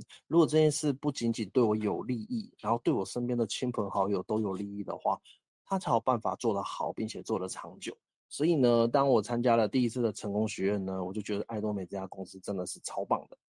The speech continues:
对，然后慢慢的呢，从一开始的认识公司，到后来呢，去爱多美的成功学院学习，到现在目前为止，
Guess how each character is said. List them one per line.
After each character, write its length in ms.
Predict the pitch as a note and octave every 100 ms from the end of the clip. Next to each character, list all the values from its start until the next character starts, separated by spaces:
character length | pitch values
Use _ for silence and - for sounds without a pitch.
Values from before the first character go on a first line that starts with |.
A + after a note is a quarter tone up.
| _ _
对， 100 | - - _ - _
然 120 | F3
后 60 | A3
慢 140 | A#3
慢 220 | A3+ A3+
的 120 | A3+ G3
呢， 300 | F#3 F3+ F3+ _ _
从 280 | - D3+
一 80 | F#3+
开 260 | F#3+ - F#3
始 180 | F#3 A#2+
的 160 | A2
认 220 | A#2+ D#3+
识 160 | C#3+ C3+
公 260 | A#2 A#2 A2+
司， 320 | - G#2 G#2 - -
到 120 | D3
后 220 | C3+ D3+
来 180 | A2 G2+
呢， 140 | G2+
去 180 | G#2 C3
爱 180 | - B2+
多 120 | A#2
美 300 | A#2 A2 G2
的 160 | F2+ G2
成 180 | - G#2+
功 160 | A2+
学 180 | B2 A2
院 100 | A2+
学 320 | A#2 - G2
习， 440 | B2+ - - G2+ G#2
到 260 | - C3+ B2
现 360 | B2+ - E3 C#3
在 180 | D3+
目 180 | C#3+ D3 C3+
前 280 | A#2+ A2
为 220 | A2 A2+ A#2
止， 260 | A#2 G2+